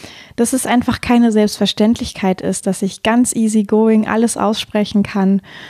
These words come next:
und, ähm, damit Gehör finde und damit niemanden irritiere oder niemand irritiert ist sozusagen. Und deswegen ist es so wertvoll,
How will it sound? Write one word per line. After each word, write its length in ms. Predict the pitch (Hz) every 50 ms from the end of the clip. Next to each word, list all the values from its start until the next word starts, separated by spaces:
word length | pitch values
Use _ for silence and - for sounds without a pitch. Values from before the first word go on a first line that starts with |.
| - - - - _
und, 540 | - 214 196 196 196 190 190 185 - - -
ähm, 240 | - 190 190 185 185
damit 340 | 185 190 185 185 185 185 -
Gehör 340 | - 202 165 196 214 214 214
finde 400 | 208 - - 196 190 190 190 190
und 180 | 196 185 180 -
damit 280 | 180 180 180 180 -
niemanden 340 | 196 196 190 190 190 202 190
irritiere 800 | 185 - 208 202 226 220 - - - 269 285 277 233 226 226 220
oder 200 | 208 196 196 190
niemand 340 | 196 202 196 190 190 196
irritiert 500 | - 208 202 202 208 202 - - 214 214
ist 360 | - - 269 262 254 - - - _ -
sozusagen. 760 | 226 214 220 214 - - 220 202 208 208 202 202 202 202 202 - - - - - - - - - - - - - - _
Und 380 | - 220 214 220 214 - - - _ _ _ _ -
deswegen 500 | 233 226 - - - 233 233 226 233 233
ist 160 | - 226 -
es 160 | 226 226 208 -
so 180 | 220 208 196
wertvoll, 640 | 196 202 220 262 302 - - - - 233 226 226 233